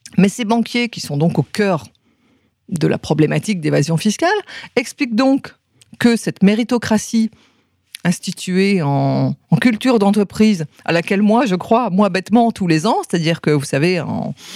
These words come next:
en, en banque, on s'auto-évalue à la fin de l'année et on est évalué par trois, quatre, cinq supérieurs hiérarchiques qui vous disent, euh, « Vous avez très bien travaillé, on vous donne un petit bonus, machin. » Les banquiers m'expliquent, Mais non, non, non, Stéphanie,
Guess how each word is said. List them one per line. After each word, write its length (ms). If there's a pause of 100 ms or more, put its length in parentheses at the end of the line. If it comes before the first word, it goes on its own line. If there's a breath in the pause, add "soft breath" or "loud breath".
(260 loud breath)
en, 60
en 480
banque, 380
on 120
s'auto-évalue 1040
à 80
la 100
fin 140
de 80
l'année 480
et 100
on 160
est 160
évalué 600
par 220
trois, 240
quatre, 260
cinq 260
supérieurs 480
hiérarchiques 560
qui 100
vous 140
disent, 320
euh, « 100 (480 loud breath)
Vous 80
avez 80
très 160
bien 140
travaillé, 580
on 60
vous 100
donne 180
un 60
petit 160
bonus, 320
machin. » 260 (540 loud breath)
Les 80
banquiers 300
m'expliquent, 460
Mais 100
non, 140
non, 120
non, 200
Stéphanie, 520